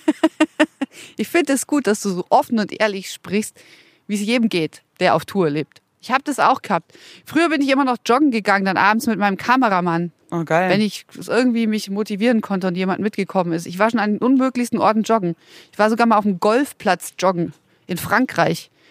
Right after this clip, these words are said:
Speaker 1: und hatte wirklich Angst, dass ich einen Ball auf den Kopf krieg.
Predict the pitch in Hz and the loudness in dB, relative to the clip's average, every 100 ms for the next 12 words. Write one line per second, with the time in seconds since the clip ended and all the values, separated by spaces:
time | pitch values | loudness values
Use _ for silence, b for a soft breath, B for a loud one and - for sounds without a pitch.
0 | b b b 185 202 202 170 277 294 247 | b b b -4 -2 -2 0 0 0 -2
1 | - 233 262 202 185 185 202 208 180 175 | 0 0 0 -4 -2 0 2 2 2 -2
2 | - 185 - 160 160 | -4 -6 -4 -6 -6